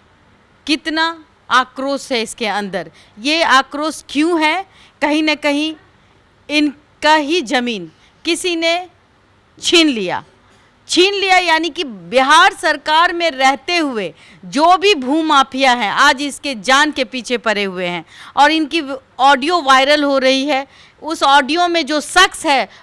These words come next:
उस पे जांच होनी चाहिए, उस, उसको घर से उठा करके उसकी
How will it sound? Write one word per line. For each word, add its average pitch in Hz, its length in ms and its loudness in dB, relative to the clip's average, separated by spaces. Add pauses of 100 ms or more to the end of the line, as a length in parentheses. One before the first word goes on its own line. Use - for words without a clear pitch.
उस 262 180 -6
पे 277 160 4
जांच 285 460 2
होनी 285 240 0
चाहिए, 269 400 2
उस, 262 220 0 (200)
उसको 277 300 0
घर 247 260 4
से 311 120 -2
उठा 285 420 2
करके 277 460 0 (260)
उसकी 269 500 -4